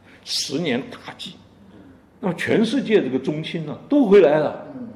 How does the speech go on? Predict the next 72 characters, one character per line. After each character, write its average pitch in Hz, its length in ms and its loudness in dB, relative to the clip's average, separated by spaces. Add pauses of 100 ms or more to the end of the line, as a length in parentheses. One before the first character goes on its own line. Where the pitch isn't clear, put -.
(380)
所 262 100 -4
以 262 40 -2
这 330 80 0
个 269 80 0
也 214 80 4
蛮 131 240 0
有 101 80 -2
意 104 120 -6
思， - 120 -16 (100)
这 - 100 -8
个 233 80 -10
对 214 200 -4
于 185 100 -2
这 190 140 -6
个 170 180 -2 (640)
家 240 300 4
族 139 320 -2
的 123 420 0
这 120 160 -6
一 127 160 -2
种 - 180 -10 (220)
祭 180 220 -10
祀 - 380 -14
啊， - 80 -18 (420)
它 185 100 -2
有 139 140 0
一 - 100 -6
定 196 240 -6
的 123 100 -6
慎 151 320 -4
终 151 240 -6
追 160 180 -4
远， 160 300 -6
他 - 80 -10
觉 127 140 -6
得 123 80 -4
我 113 160 -4
是 - 100 -12
中 139 200 -12
华 127 120 -2
民 120 220 -8
族 110 240 -8 (420)
这 - 120 -8
整 101 260 -8
个 123 100 -4
不 160 160 -6
同 131 200 -6
的 123 100 0
支 147 300 -8
的 127 340 0 (220)
一 - 80 -12
份 165 200 -2
子。 - 200 -12 (580)
我 139 160 -6
即 123 160 -10
使 147 100 -12
到 139 140 2
了 131 60 0
海 101 220 2
外， 127 200 4 (420)
我 120 120 -2
的 143 100 -4
子 143 180 -12
子 135 140 -4
孙 143 180 -6
孙 139 220 -6
都 143 140 0
在 139 160 2
海 - 160 -2
外 156 160 4
长 90 240 -2
大， 90 120 -4